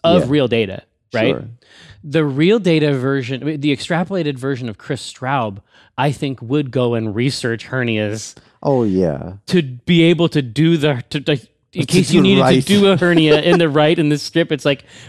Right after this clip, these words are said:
Speaker 1: I need research. If I'm gonna come into this thing. <laughs>
Speaker 2: You're like, "I don't wanna get in any trouble.
Speaker 1: I wanna be a real collaborator.
Speaker 2: If I draw the hernia wrong, I'm, I'm gonna get shit forever." Like,
Speaker 1: It's gonna be on
Speaker 2: this,
Speaker 1: Reddit.
Speaker 2: the communities are gonna, are gonna congregate.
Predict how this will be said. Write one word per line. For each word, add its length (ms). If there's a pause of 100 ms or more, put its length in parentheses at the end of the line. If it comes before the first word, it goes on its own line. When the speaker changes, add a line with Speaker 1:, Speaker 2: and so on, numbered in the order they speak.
Speaker 1:
I 120
need 140
research. 600
If 60
I'm 80
gonna 100
come 280
into 200
this 240
thing. 480
<laughs> 580
Speaker 2:
You're 140
like, 220
"I 100
don't 80
wanna 140
get 100
in 100
any 140
trouble. 400
Speaker 1:
I 80
wanna 160
be 120
a 60
real 200
collaborator. 640
Speaker 2:
If 60
I 100
draw 340
the 140
hernia 340
wrong, 380
I'm, 320
I'm 180
gonna 160
get 240
shit 380
forever." 500 (200)
Like, 160
Speaker 1:
It's 60
gonna 120
be 80
on 80
Speaker 2:
this, 100
Speaker 1:
Reddit. 280 (180)
Speaker 2:
the 80
communities 880
are 80
gonna, 340
are 60
gonna 240
congregate. 760